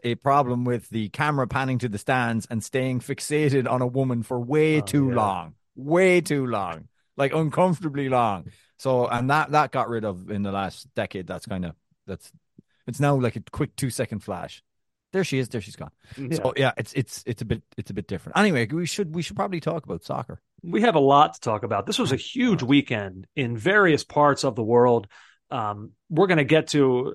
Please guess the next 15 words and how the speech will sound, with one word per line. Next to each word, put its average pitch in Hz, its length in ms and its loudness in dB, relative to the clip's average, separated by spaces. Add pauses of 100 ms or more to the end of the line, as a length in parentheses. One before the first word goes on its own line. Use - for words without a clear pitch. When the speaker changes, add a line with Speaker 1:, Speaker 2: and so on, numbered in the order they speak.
Speaker 2:
as 139 140 -8
many 180 220 4
of 156 100 4
them 147 120 4
as, 131 140 2
as 139 200 -4
possible. 117 460 0
Africa, 156 560 0
Asia, 143 540 0 (340)
Germany, 147 680 0 (160)
England, 151 580 -2
Spain. 156 540 0
I 147 60 -2
mean, 147 160 -2
it's, - 300 -4